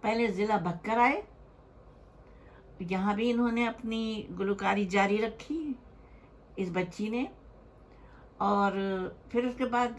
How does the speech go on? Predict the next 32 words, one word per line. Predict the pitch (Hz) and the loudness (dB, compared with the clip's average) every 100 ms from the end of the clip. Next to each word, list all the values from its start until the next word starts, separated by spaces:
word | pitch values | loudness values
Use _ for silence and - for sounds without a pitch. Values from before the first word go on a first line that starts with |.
| - - - - | -12 -20 -20 -12
مجھے | 175 208 226 | -6 -2 0
یہ | 220 214 | 0 -2
صحیح | - 208 202 | 0 0 2
معلوم | 185 175 175 180 | 2 0 -2 -2
نہیں | 170 170 | -2 -2
ہے، | 214 - - - - - - - - - - - 175 | -6 -10 -18 -20 -20 -20 -20 -20 -20 -20 -20 -10 -8
آ، | 170 170 - | -6 -8 -12
کہ | 190 | -4
یہ | 190 202 | 0 2
کہاں | 202 196 208 | 2 2 2
انہوں | 196 202 | 4 2
نے | 196 | 2
بود | 190 180 180 | 0 0 0
و | |
باش | 175 175 - | 2 2 0
اختیار | 196 - 185 185 180 | -10 -6 -2 -2 -2
کی۔ | 240 | -4
لاہور | 202 208 262 262 | 4 6 8 6
چلے | 170 151 135 | 4 0 0
گئے | 127 | -4
تھے، | 123 110 | -4 -8
اچھا، | - - - - - - - | -8 -10 -8 -8 -16 -20 -2
ٹھیک | 202 175 | 0 0
ہے، | 160 | -2
یہ | 156 170 165 160 - - - | -2 -2 -4 -6 -12 -16 -6
نصیبوں | 185 - 185 185 | -4 -2 -2 -2
کا | 196 | -4
خاندان | 175 180 170 160 180 339 - - - - | -4 -2 -2 0 -2 -4 -10 -20 -20 -16
لاہور | 185 170 170 | -4 -2 0
چلا | 170 156 131 131 | -2 -4 -4 -6
گیا | 135 131 | -6 -8
تھا۔ | - 143 | -10 -14